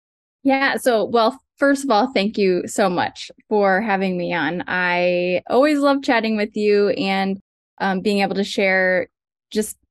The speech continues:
how why discovery can help creative women or business owners. So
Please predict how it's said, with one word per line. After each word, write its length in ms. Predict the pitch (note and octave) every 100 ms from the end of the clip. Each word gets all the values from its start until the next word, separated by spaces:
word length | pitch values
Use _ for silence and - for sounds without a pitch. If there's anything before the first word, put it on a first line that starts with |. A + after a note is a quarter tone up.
| _ _ _ _ -
how 380 | A#3+ A#3+ A#3
why 240 | A3+ G3+ F#3+
discovery 560 | G3 - G#3+ G3+ F#3+
can 180 | F#3+ G#3+
help 380 | G3 G3 F3+ - - -
creative 640 | G#3+ G3 F3+ F3 E3+ F3 A3
women 580 | - F3+ F3 E3+ E3+ E3
or 360 | F3+ F3 F3
business 440 | - E3+ F3 F3+ -
owners. 540 | E3+ E3 E3 F3 G3
So 320 | - F#3+ G3